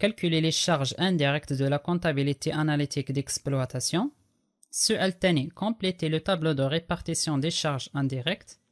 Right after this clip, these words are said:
سؤال ثالث، calculer le coût d'achat de la matière K et L et établir son compte d'inventaire permanent. سؤال رابع،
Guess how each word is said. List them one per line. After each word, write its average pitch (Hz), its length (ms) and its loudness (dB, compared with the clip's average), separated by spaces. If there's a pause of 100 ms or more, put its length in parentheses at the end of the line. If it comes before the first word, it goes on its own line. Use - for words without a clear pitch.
سؤال - 460 4
ثالث، 214 260 0 (340)
calculer 190 640 2
le 147 160 2
coût 185 320 -2
d'achat 139 420 0
de 139 120 0
la 135 160 2
matière 143 480 -2
K - 100 -2 (180)
et 143 200 0
L 175 180 2 (320)
et 180 120 4
établir 156 500 0
son 143 260 0
compte 185 260 -2
d'inventaire 143 640 0
permanent. 160 520 0 (720)
سؤال - 380 2
رابع، 135 480 4